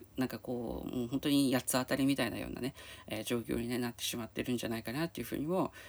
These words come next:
まあ、思えているので、まあ、そういうふうに見ることもできると思うので、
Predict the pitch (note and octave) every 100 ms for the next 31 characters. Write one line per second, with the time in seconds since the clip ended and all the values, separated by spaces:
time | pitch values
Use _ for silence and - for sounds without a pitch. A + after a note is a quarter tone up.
0 | - - A#2+ - A#2 A2 G2 - D2+ -
1 | - A#2+ A2 - - - - - B2 B2
2 | G#2 C3 B2+ D3 A#2+ A#2 A2+ - - -
3 | A2 A2+ A2+ - A2+ G#2 - A#2 A2+